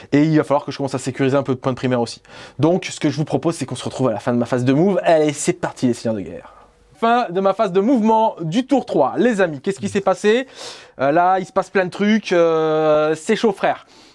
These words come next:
Alors, globalement, là, ici, il y a eu un tout petit, il y a eu des, des micros, euh, vraiment des trucs pointilleux du pro gamer, globalement. <laughs> Euh, Manix peut en pâlir, euh, voilà. Alors,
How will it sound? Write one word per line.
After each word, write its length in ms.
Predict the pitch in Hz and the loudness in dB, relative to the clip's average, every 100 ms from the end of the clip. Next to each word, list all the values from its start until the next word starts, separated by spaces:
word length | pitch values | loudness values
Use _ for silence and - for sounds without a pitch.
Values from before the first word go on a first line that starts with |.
| - | -2
Alors, 320 | 175 165 123 - | 2 2 0 -4
globalement, 480 | 143 202 214 180 135 | -2 2 2 2 2
là, 160 | 160 233 | 2 2
ici, 220 | - 247 | 0 0
il 20 | |
y 40 | |
a 40 | 170 | 0
eu 120 | 156 170 | 0 -6
un 120 | 147 143 - | -6 -10 0
tout 100 | 349 | 0
petit, 540 | 359 - - 247 220 202 | 0 -12 -4 -2 0 0
il 260 | 165 143 | 0 0
y 60 | 175 | 2
a 40 | |
eu 120 | 185 | 2
des, 180 | 180 165 | 4 2
des 220 | 147 160 | 4 2
micros, 580 | 165 240 - - 233 202 | 2 0 0 2 2 2
euh, 320 | 160 156 151 139 _ - | 2 -2 -4 -8 _ -18
vraiment 320 | 127 151 247 | -12 -4 -2
des 60 | 190 | -2
trucs 240 | - - | -6 -2
pointilleux 600 | 233 226 - 202 214 202 | 0 0 0 2 4 2
du 280 | 131 143 180 | -2 -2 -2
pro 160 | - 202 | 2 2
gamer, 460 | 175 151 110 - - | 4 2 -6 -10 -4
globalement. 500 | 151 147 151 185 214 - - | 0 2 2 2 -2 -10 -4
<laughs> 180 | - 123 | -2 0
Euh, 100 | 139 | 2
Manix 540 | 180 202 220 262 - | 2 2 0 0 -4
peut 100 | - | 0
en 60 | 202 | 2
pâlir, 500 | 196 190 196 254 247 156 | 2 0 0 0 0 0
euh, 200 | 147 147 | 2 2
voilà. 260 | 175 131 - - - - | 2 0 -6 -20 -10 0
Alors, 320 | 160 147 | 0 0